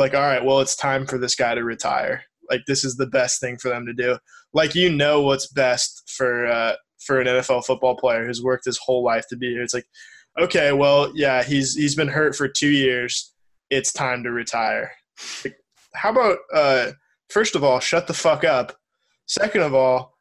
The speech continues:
uh, the team's gonna make that decision. And third of all, uh, I would probably want to keep playing football if my occupation was N F L football player,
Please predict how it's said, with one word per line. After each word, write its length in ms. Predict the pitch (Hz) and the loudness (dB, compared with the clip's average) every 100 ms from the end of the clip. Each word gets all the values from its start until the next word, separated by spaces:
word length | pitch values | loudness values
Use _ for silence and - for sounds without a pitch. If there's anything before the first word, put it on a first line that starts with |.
| _ _ | _ _
uh, 200 | 131 127 | 0 2
the 140 | 127 135 | 2 -2
team's 480 | - 196 208 170 135 | 0 4 4 4 0
gonna 160 | 143 | 2
make 180 | 139 135 | 2 2
that 140 | 135 131 | 2 0
decision. 460 | - 135 123 127 | 0 0 0 -2
And 200 | 127 131 | -2 0
third 200 | 165 170 | 2 2
of 100 | 151 | 4
all, 340 | 135 131 127 _ _ _ _ 143 | 4 4 0 _ _ _ _ 0
uh, 240 | 139 135 - | 0 0 0
I 200 | 160 226 | 2 2
would 200 | 233 175 | 0 -2
probably 440 | 214 202 202 196 | 0 4 6 6
want 340 | 151 147 170 160 | 4 2 2 0
to 60 | |
keep 340 | 143 165 147 - | -4 -8 -8 -4
playing 280 | 151 143 | -4 -4
football 440 | 135 147 139 131 123 | -6 -6 0 2 2
if 160 | 123 | -2
my 140 | 135 127 | -6 -2
occupation 840 | 131 143 143 143 131 131 135 127 - | -2 -4 -8 -2 -2 -2 -8 -10 -12
was 460 | 139 127 120 113 - | -6 -4 -4 -10 -10
N 120 | 127 | -8
F 160 | 123 127 | -6 -6
L 120 | 117 | -6
football 380 | 131 - 127 - | -8 -8 -10 -10
player, 300 | - 67 | -12 -12